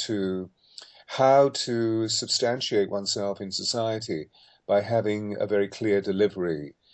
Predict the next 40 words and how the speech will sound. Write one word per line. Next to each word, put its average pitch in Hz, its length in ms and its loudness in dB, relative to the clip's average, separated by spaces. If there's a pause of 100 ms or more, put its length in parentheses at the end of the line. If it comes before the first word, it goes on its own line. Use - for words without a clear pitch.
(180)
in 87 200 -2
terms 92 400 -4
of 85 240 -4 (200)
the 87 160 -12
vocal 92 340 -2
apparatus - 760 -6
of, 82 160 -8 (220)
you 90 140 -12
know, 82 180 -14 (840)
our, 98 180 -4
our 98 180 4
being. 90 420 0 (800)
And, 117 360 2
um, 117 300 4
you 120 80 -4
know, 117 160 -2
what 113 180 -2
I'm 113 160 0
touching 120 360 -2
into 113 280 -6
here 120 300 2
is 95 180 0
that 101 180 -2
in 107 140 -4
ancient 117 380 -2
times, 92 400 -4
the 104 100 -6
voice 107 440 2
of 104 240 -6
the 92 100 -6
human 113 280 -4
voice 90 300 -2
was 104 120 -4
considered 110 540 -2
to 107 80 -4
be 104 420 -2 (340)
the, 107 220 -4
the 113 100 -4
very 110 180 4
core 98 800 4